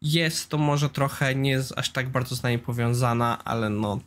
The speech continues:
dalej pokazuje, co może się u nas wydarzyć i jak to może się wydarzyć, więc ja bym jednak patrzył ostrożnie w tamtą stronę. Naszym drugim artykułem na dzisiaj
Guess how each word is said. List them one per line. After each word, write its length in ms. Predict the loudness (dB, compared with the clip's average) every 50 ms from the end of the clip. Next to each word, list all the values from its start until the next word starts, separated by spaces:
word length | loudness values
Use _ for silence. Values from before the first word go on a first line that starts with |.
| _ -2
dalej 340 | 0 0 0 0 0 -2 -4
pokazuje, 540 | -6 -14 -16 -8 -6 -6 -4 -2 -4 -4 -4
co 180 | -4 -2 -2
może 220 | 0 0 0 -2 -2
się 140 | -4 -2
u 40 | -2
nas 180 | -2 -2 -2 -4
wydarzyć 540 | -6 -6 -6 -4 -4 -4 -4 -6 -6 -6 -8
i 20 |
jak 100 | -8 -8
to 100 | -6 -6
może 180 | -6 -4 -4 -4
się 160 | -4 -6 -6
wydarzyć, 680 | -6 -6 -6 -6 -6 -6 -6 -8 -10 -12 -12 -14 -16 -8 -6
więc 720 | -4 -4 -2 -2 -4 -4 -6 -8 -10 -10 -10 -10 -12 -14 -16 _ _ _ _ _ _ _ _ _ _ -8 -4
ja 160 | -2 -2 -2
bym 160 | -2 0 0
jednak 260 | 0 0 0 -2 -4
patrzył 320 | -4 -6 -4 -2 -2 -4 -4
ostrożnie 380 | -6 -6 -6 -6 -4 -4 -6
w 40 | -8
tamtą 280 | -8 -10 -10 -8 -10 -10
stronę. 400 | -10 -10 -10 -8 -8 -8 -10 -12 -14 -18 -20 _ _ _ _ _ _ _ _ _ _ _ _ _ _ _ _ _ _ _ _ _ _ -4 -2
Naszym 280 | 0 2 2 2 0
drugim 300 | 0 0 0 2 2 2
artykułem 420 | 2 2 0 -4 -2 0 2 2 4
na 120 | 4 2
dzisiaj 580 | 2 0 0 2 2 0 0 0 -2 -2 -4